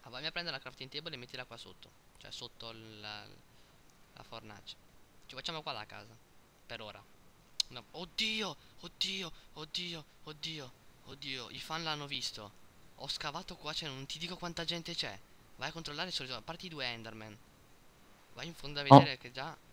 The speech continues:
Speaker 1: Allora, io ammazzo quelli di qua, no, vabbè, mi, mi tiro su.
Speaker 2: Ho un secchio di lava.
Speaker 1: Eh, anch'io me lo, me l'ho tirato sul mio.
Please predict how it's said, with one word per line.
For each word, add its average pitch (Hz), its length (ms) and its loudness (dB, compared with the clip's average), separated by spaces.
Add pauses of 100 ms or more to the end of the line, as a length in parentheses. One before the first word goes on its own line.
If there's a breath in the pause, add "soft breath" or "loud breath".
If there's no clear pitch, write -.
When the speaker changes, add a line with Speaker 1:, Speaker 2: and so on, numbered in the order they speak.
(120)
Speaker 1:
Allora, 127 240 -2
io 151 120 0
ammazzo 170 280 -4
quelli 135 180 -8
di 123 140 -10
qua, 120 180 -6
no, 117 100 -8
vabbè, 113 300 -10
mi, 127 300 -6
mi 135 140 -4
tiro 143 180 -4
su. 139 80 12
Speaker 2:
Ho 143 40 12
un 143 140 12
secchio 156 440 12
di 156 100 12
lava. 113 560 12
Speaker 1:
Eh, - 80 -8
anch'io 131 340 -2
me 120 60 -6
lo, 117 120 -6
me 117 80 -8
l'ho 120 260 -4
tirato 127 300 -8
sul 117 200 -14
mio. 107 240 -12